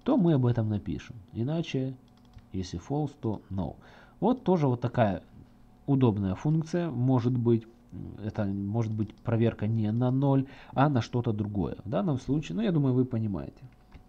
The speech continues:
И давайте его запустим. И посмотрим. В данном случае вот последовательность чисел нет ноля, а в этой с-, в этом случае ноль есть.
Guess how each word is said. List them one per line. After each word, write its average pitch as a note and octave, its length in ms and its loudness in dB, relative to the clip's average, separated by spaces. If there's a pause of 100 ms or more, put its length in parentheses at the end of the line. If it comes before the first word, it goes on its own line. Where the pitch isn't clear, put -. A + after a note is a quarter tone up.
(400)
И F3 140 2
давайте B2 460 2
его E2 160 -6
запустим. F#3 640 -6 (2250)
И A3 160 -4
посмотрим. B2+ 600 0 (200)
В - 60 -12
данном C#3 280 4
случае A3 340 -2
вот E3 160 -2
последовательность C#3 800 0
чисел A#2 480 -2 (580)
нет A#2 360 0
ноля, D3+ 400 0 (240)
а A#2+ 140 -2
в D3 60 0
этой F#3 240 0
с-, - 160 -12
в C3+ 140 -6
этом E3+ 220 -2
случае D3 520 -4
ноль A2 400 -2
есть. E2 420 -6